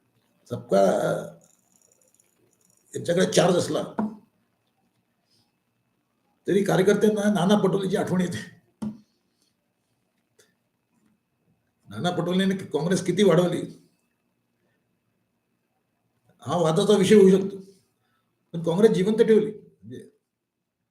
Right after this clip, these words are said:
चार्ज ठेवली, म्हणजे बॅटरी जाऊ दिली नाही,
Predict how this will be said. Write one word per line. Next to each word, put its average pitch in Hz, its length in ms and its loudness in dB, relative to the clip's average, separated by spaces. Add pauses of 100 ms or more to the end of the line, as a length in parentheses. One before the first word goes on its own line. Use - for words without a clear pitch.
(1200)
चार्ज 190 380 -6
ठेवली, 147 280 -8
म्हणजे - 1200 -18
बॅटरी 185 360 -4 (1040)
जाऊ 180 180 -2
दिली 214 180 -2
नाही, - 180 -6